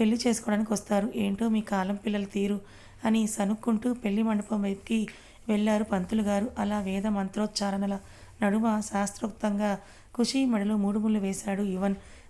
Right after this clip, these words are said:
తన మెడలో యువన్ కట్టిన తాళి పచ్చగా మెరుస్తూ ఎద మీదకి చేరగానే ఆ తాళిని చేతుల్లోకి తీసుకొని కళ్ళకి అద్దుకొని అతని వైపు ప్రేమగా నీళ్లు నిండిన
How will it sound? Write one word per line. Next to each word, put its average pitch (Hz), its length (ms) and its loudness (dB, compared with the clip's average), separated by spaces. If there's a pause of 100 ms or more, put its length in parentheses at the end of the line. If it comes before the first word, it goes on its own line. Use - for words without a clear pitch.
(120)
తన 214 100 4
మెడలో 202 380 0
యువన్ 214 420 0
కట్టిన 208 280 -2
తాళి 202 480 0 (420)
పచ్చగా 233 420 2
మెరుస్తూ 208 540 2 (840)
ఎద 202 140 2
మీదకి 214 560 2
చేరగానే 202 680 0
ఆ 202 100 0
తాళిని 196 440 -2 (100)
చేతుల్లోకి 220 440 -4
తీసుకొని 208 440 -4
కళ్ళకి 202 500 -4
అద్దుకొని 208 520 -2 (500)
అతని 214 240 2
వైపు 202 340 -2
ప్రేమగా 208 500 0
నీళ్లు 208 300 0
నిండిన 202 420 0